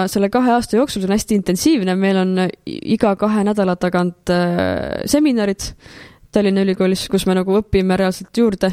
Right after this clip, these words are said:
igast asju. Esimene aasta mul nagu aju plahvatas iga kord, ma olin mingi, "Vau!" See on lihtsalt nii põnev, aga mul nagu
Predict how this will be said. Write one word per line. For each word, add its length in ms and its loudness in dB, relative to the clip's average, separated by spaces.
igast 260 -4
asju. 320 0
Esimene 380 2
aasta 180 -4
mul 140 0
nagu 180 2
aju 160 4
plahvatas 400 -2
iga 160 0
kord, 160 0
ma 80 -2
olin 80 0
mingi, 160 -4
"Vau!" 640 -6
See 240 0
on 80 0
lihtsalt 240 -2
nii 240 2
põnev, 300 2
aga 180 0
mul 240 0
nagu 220 2